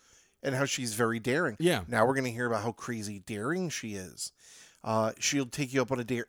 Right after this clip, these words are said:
Speaker 1: anytime, anywhere. Name the place and I'll be there. Bungee jumping. I don't care.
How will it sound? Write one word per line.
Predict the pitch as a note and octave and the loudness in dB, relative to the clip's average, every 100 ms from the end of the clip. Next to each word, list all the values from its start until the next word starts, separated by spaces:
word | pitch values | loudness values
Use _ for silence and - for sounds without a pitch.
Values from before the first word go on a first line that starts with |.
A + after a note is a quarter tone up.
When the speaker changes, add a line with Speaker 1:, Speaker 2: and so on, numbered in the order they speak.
| C#3 | -2
Speaker 1:
anytime, | C#3 C#3 C3 - C#3+ C#3 D3 D#3+ - _ _ _ - | 0 -2 -6 -2 0 0 -2 -4 -10 _ _ _ 0
anywhere. | C#3 C3 A#2+ F3 D#3+ G2+ B2 _ _ _ _ _ _ _ | 2 2 4 4 2 -2 -8 _ _ _ _ _ _ _
Name | - B2+ D3 E3 | -4 0 2 2
the | C3+ | 0
place | - - D#3 D3+ | 0 0 2 2
and | A2+ | 2
I'll | B2 D3 | 2 2
be | C#3 B2 | 0 0
there. | B2+ F#3 B2+ C3+ F3+ _ _ _ _ _ _ _ _ _ _ _ _ _ E3+ A#2 _ _ _ | 2 2 0 -4 -8 _ _ _ _ _ _ _ _ _ _ _ _ _ -16 -16 _ _ _
Bungee | G3 C4 D#3 C#3 | 6 6 2 -2
jumping. | A#2 G2+ - - - _ _ _ _ _ _ _ _ _ _ - | -2 -4 -6 -14 -18 _ _ _ _ _ _ _ _ _ _ 0
I | B2 | 2
don't | B2 C3+ - | 4 2 0
care. | D#3+ A#2+ - | -2 -2 -6